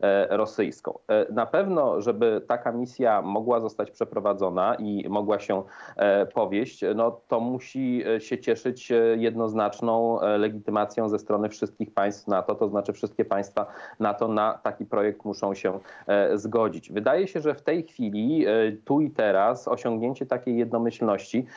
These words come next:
będzie bardzo trudne, o ile nie, e, niemożliwe. Natomiast wszyscy zdajemy sobie sprawę, że eskalacja,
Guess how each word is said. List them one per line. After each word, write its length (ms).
będzie 260
bardzo 300
trudne, 360
o 60
ile 220
nie, 340
e, 240
niemożliwe. 640
Natomiast 380
wszyscy 300
zdajemy 360
sobie 260
sprawę, 560
że 160
eskalacja, 720